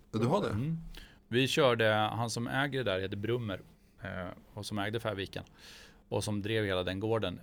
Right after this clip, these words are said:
Speaker 2: Eh, han ville ha de fyra bästa i Sverige och, och blanda drinkar på hans sons bröllop. Så vi var där i tre dagar och jobbade med gänget från Färviken och Magnus allihopa. Så att vi, vi gjorde drinkar. Eh,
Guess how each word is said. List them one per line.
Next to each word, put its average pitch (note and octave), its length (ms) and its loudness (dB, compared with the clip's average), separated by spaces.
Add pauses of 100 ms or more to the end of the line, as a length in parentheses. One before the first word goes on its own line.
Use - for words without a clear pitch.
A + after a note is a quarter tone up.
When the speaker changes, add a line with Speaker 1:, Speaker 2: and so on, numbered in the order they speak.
Speaker 2:
Eh, G#2 360 -6
han A#2 120 -2
ville A#2+ 160 0
ha G#2 140 6
de G2+ 140 0
fyra G2+ 260 0
bästa G2 380 0
i G2 80 -2
Sverige G#2 540 0 (320)
och, F#2 380 -4
och G2+ 80 -6
blanda F#2 640 -4 (180)
drinkar G#2+ 320 -4
på G2+ 120 -2
hans F#2 240 -6
sons G2 380 -4
bröllop. F#2+ 380 -4 (120)
Så - 140 -10
vi G#2 60 -2
var C3 140 -2
där C#3+ 200 -2
i - 120 -8
tre G2 220 -6
dagar F#2 220 -4
och - 80 -6
jobbade - 300 -6 (240)
med F2+ 280 -4
gänget E2+ 300 -6
från F2 120 -8
Färviken F2 460 -6
och F2 60 -4
Magnus E2+ 380 -6
allihopa. F#2 380 -6
Så F2+ 100 -8
att F#2 120 -8
vi, A#2 260 -2 (440)
vi B2+ 100 0
gjorde C#3+ 200 4
drinkar. B2 460 0 (640)
Eh, A2+ 180 2